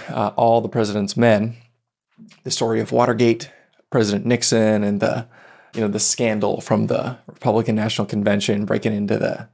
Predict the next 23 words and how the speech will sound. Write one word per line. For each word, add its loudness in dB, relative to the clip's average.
Democratic -2
National -6
Headquarters. 2
These 4
two 2
journalists 2
are 0
breaking 2
this 0
story. -2
They're 2
meeting 2
their 2
top -6
secret -2
source -2
in 2
the -2
basement 0
of -2
this -4
parking -2
garage. 0